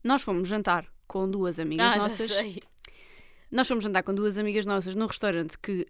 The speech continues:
Speaker 1: eu por acaso já tinha ido, elas nunca tinham ido, e eu tipo estava-me numa de, "Ok, vamos jantar, mas estamos sempre a ir aos mesmos sítios. E então vamos a um sítio diferente."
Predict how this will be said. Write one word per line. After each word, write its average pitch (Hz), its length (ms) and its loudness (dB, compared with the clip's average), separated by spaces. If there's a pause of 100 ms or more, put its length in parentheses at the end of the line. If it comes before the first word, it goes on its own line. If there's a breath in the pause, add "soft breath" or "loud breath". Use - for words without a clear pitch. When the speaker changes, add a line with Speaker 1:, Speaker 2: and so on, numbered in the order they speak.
Speaker 1:
eu 269 100 2
por 220 120 -2
acaso 196 200 2
já 202 80 -2
tinha 220 220 -2
ido, 285 220 2 (100)
elas 180 300 0
nunca 185 200 -2
tinham 214 340 -2
ido, 285 200 -2 (460)
e 226 120 2
eu 247 80 4
tipo 220 180 -4
estava-me 240 340 2
numa 254 280 2
de, 175 320 -4
"Ok, 202 260 2
vamos 220 240 -2
jantar, 247 360 4
mas 254 100 0
estamos 254 240 -2
sempre 262 220 2
a - 20 0
ir 254 60 2
aos 254 120 2
mesmos 254 300 2
sítios. 220 440 -4 (480 soft breath)
E 208 80 0
então 233 400 2
vamos 247 240 2
a 262 40 2
um 254 40 0
sítio 262 260 -2
diferente." 185 520 -4